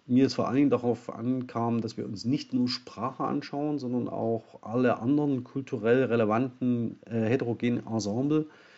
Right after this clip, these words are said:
die Gesagtes und Ungesagtes beinhalten. Und das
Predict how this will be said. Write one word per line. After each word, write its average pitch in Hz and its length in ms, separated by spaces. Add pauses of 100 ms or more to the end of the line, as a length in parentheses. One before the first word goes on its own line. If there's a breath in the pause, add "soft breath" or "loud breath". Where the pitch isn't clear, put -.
(580 loud breath)
die 135 300 (300 loud breath)
Gesagtes 117 540
und 113 160
Ungesagtes 127 800
beinhalten. 127 760
Und 123 600 (220)
das - 500